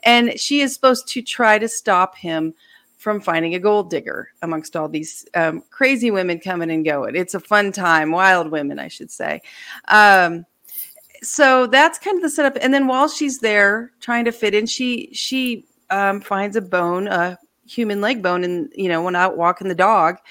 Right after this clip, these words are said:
and kinda gets started in the mystery, 'cause that's Claire. She just kind of is jack of all trades. She's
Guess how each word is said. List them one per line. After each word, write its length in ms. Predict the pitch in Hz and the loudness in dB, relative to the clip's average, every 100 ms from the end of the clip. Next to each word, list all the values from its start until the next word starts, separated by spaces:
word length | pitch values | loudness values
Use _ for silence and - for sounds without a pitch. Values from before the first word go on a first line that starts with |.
| - - - _ | -20 -20 -20 _
and 420 | 180 233 226 220 - - | 2 4 2 -2 -8 -8
kinda 280 | 233 240 226 | 0 0 0
gets 180 | 240 | -2
started 220 | - 214 208 | 2 4 4
in 40 | |
the 60 | 226 | 0
mystery, 340 | 269 277 175 | -2 -2 -6
'cause 140 | 202 | -2
that's 180 | 226 - | -2 -2
Claire. 380 | - 208 143 - | -4 -2 -2 -4
She 280 | - - 214 | -8 -6 -6
just 440 | 180 214 208 - _ _ | -2 0 0 -4 _ _
kind 240 | - 208 202 | -8 -4 -4
of 80 | |
is 180 | 196 190 | -4 -8
jack 300 | - 185 175 | -4 0 0
of 80 | 170 | -2
all 140 | 165 | -4
trades. 580 | 160 - 254 240 233 233 | -4 0 2 4 4 2
She's 460 | - 180 156 - | -4 -6 -6 -6